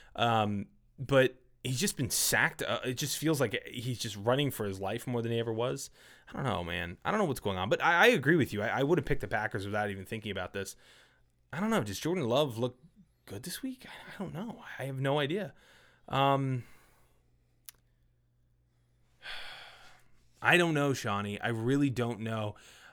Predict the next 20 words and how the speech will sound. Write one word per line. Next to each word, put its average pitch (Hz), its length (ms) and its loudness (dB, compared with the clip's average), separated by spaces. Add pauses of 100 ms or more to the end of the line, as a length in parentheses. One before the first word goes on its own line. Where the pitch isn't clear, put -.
(140)
Um, 131 420 4
I'm 160 160 4
gonna 180 260 4
go, 135 840 6 (120)
I'll 160 140 2
go 208 120 6
with 156 100 2
the 104 60 -6
Packers 101 440 0
here. 104 300 -2 (580)
I'll - 100 -10
go 151 140 -4
with 175 140 0
the 143 40 -6
Packers 107 460 0
here 107 160 -2
because 107 540 -4 (920)
if 131 280 -4
Jordan 175 300 4
Love 151 380 6